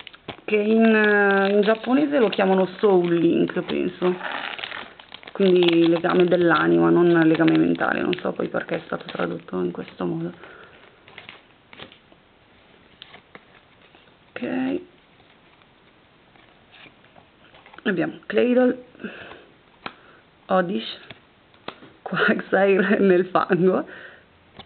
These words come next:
Spinarak e, uh, Volcaronolo, che è una delle oro che non mi entusiasma del set. Comunque devo dire che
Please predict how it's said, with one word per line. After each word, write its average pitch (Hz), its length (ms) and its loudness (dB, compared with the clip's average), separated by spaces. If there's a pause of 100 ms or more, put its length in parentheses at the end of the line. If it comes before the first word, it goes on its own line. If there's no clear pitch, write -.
(2000)
Spinarak 262 800 -2
e, - 260 -2 (140)
uh, 175 360 2 (600)
Volcaronolo, 190 1000 0
che 196 360 0 (580)
è 190 80 0
una 175 240 2
delle 165 180 2
oro 160 160 2
che - 120 -6
non 165 120 6
mi 165 80 6
entusiasma - 880 -4
del - 240 -8
set. - 180 -12 (1080)
Comunque 208 240 0
devo 185 160 4
dire 185 260 2
che 185 500 0